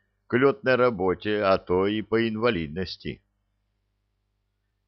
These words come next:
Только теперь Олег понимал, что тогда, пятого числа, он вёл себя как сумасшедший.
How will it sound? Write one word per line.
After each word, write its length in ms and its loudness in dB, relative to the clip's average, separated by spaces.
Только 320 4
теперь 420 0
Олег 540 -2
понимал, 640 -2
что 200 -6
тогда, 600 0
пятого 440 0
числа, 580 -4
он 220 2
вёл 200 4
себя 400 0
как 220 -4
сумасшедший. 880 -10